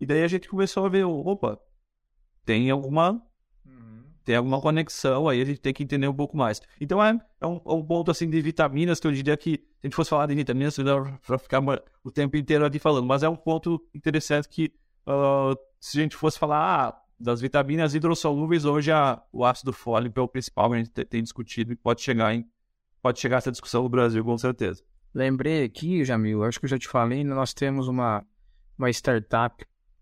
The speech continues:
Speaker 2: que chama Insílico, né, que trabalha os métodos insílicos, que é modelagem molecular, né?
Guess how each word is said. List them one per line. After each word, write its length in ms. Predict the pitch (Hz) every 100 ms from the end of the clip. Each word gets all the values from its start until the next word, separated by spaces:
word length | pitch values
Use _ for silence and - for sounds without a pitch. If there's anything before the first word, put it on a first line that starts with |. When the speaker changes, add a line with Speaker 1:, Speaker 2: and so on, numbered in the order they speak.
| _
Speaker 2:
que 100 | -
chama 260 | 139 165 170
Insílico, 540 | 175 - 175 226 208
né, 120 | 156
que 60 | 151
trabalha 340 | 147 127 135
os 80 | 127
métodos 360 | 131 127 123 117
insílicos, 640 | 123 - 131 185 - -
que 120 | -
é 180 | 120 113
modelagem 580 | 110 113 113 117 117 113
molecular, 800 | 110 110 107 - 107 110 151 147
né? 220 | 110 135